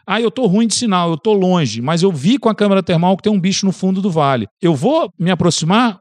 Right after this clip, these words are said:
o sinal some, então eu não posso. Então, eu, o que que eu faço? Substituo esse movimento pelo zoom, e aí eu consigo confirmar a espécie, et cetera. Então, assim, a gente tá ganhando, por um lado, várias coisas interessantes,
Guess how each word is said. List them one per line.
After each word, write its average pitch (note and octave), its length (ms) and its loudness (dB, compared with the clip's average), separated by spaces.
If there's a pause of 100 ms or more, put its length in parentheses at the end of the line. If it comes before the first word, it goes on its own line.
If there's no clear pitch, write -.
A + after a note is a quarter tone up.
o G3 60 0
sinal F#3+ 320 0
some, E3+ 500 0
então C3+ 240 0
eu E3 60 2
não F#3+ 100 2
posso. C3+ 420 -2
Então, D3 220 -6
eu, F#3 80 -2
o E3+ 180 -12
que G3 120 -4
que G3 60 -6
eu G3 40 0
faço? C3 360 -6 (200)
Substituo G3 880 0 (100)
esse D3+ 200 -4
movimento D#3 560 -2
pelo G3+ 200 2
zoom, E3+ 280 2 (180)
e D3+ 100 -2
aí D3+ 100 2
eu D#3+ 100 -2
consigo D#3+ 440 -4
confirmar C#3+ 540 -4
a C#3+ 60 -4
espécie, C3 440 -6
et D3 80 -12
cetera. A2 380 -8
Então, G3 140 0
assim, A#3+ 180 0
a G3 60 4
gente F#3 260 0
tá A3 100 0
ganhando, A3 560 2
por F#3+ 160 -2
um D#3+ 120 0
lado, C#3+ 340 0
várias C3+ 380 0
coisas A#2 340 -4
interessantes, D#3 680 -2